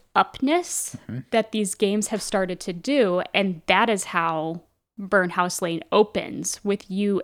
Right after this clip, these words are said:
Speaker 1: actually needing to participate in your own suicide.
Speaker 2: And, and yes, absolutely. And, and just listen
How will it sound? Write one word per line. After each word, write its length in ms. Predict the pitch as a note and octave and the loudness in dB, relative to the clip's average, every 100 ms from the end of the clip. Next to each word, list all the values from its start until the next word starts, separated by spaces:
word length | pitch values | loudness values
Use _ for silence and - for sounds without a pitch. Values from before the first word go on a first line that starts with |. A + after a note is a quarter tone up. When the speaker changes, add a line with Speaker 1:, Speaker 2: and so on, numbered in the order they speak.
| - | 0
Speaker 1:
actually 480 | F3 F#3 - G#3 F#3+ | 0 0 -2 -4 -4
needing 560 | F3+ F3+ G3+ A3 F#3+ | -2 -2 -2 0 -2
to 120 | F3+ F3+ | -4 -6
participate 960 | - - - G3+ G3+ - E3+ E3+ - - | -6 -6 -4 -2 -4 -6 -8 -8 -6 -2
in 220 | G3 F#3+ | 0 0
your 200 | F#3 F3+ | -2 -2
own 240 | E3 D#3+ | -4 -4
suicide. 800 | D#3 - E3 E3 - - - - - _ _ _ _ _ _ _ _ _ _ _ _ _ _ _ _ | -6 -8 -8 -6 -4 -4 -6 -12 -16 _ _ _ _ _ _ _ _ _ _ _ _ _ _ _ _
Speaker 2:
And, 180 | E3+ E3+ | 2 4
and 220 | C#3+ C3 - - | 4 2 -2 -10
yes, 460 | B2 B2+ F2 - - _ - | 6 6 6 -2 -8 _ 0
absolutely. 720 | C3 - A#2+ A#2 G2 F#2+ - | 0 0 -2 0 0 -4 2
And, 240 | B2+ B2+ - | 4 4 4
and 220 | B2+ A#2+ - _ | 2 2 -6 _
just 300 | - C#3+ - | -2 -2 -2
listen 680 | A2 G#2 B2 B2+ F3+ F#3 F#3 | -8 0 0 0 -2 -2 -4